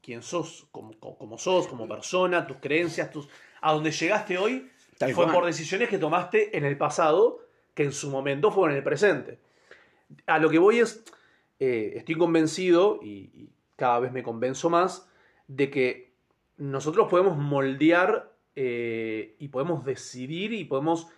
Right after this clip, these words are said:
Speaker 1: definir todo lo que queramos lograr en nuestra vida. Yo estoy convencido cada vez más. ¿Qué queremos ser? ¿Qué queremos hacer? ¿Quiénes queremos ser? ¿Dónde queremos estar? ¿Qué tipo de relaciones queremos tener?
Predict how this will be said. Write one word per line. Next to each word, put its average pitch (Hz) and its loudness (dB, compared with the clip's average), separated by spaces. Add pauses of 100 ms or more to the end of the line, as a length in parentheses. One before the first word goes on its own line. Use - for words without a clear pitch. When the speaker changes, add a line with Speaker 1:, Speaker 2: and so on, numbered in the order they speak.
(140)
Speaker 1:
definir 147 -4 (800)
todo 269 8
lo 247 8
que 190 2
queramos 190 4
lograr 151 4
en 143 -4
nuestra 127 -6
vida. 110 -4
Yo 156 -10
estoy 165 -2
convencido 151 -2
cada 151 4
vez 120 -8
más. - -20 (260)
¿Qué 156 -2
queremos 143 0
ser? 185 4
¿Qué 151 0
queremos 131 -2
hacer? 170 2
¿Quiénes 147 -2
queremos 120 -6
ser? 160 2 (220)
¿Dónde 160 0
queremos 131 -4
estar? 180 2
¿Qué 190 2
tipo 165 -2
de 139 4
relaciones 135 -4
queremos 123 -8
tener? 165 0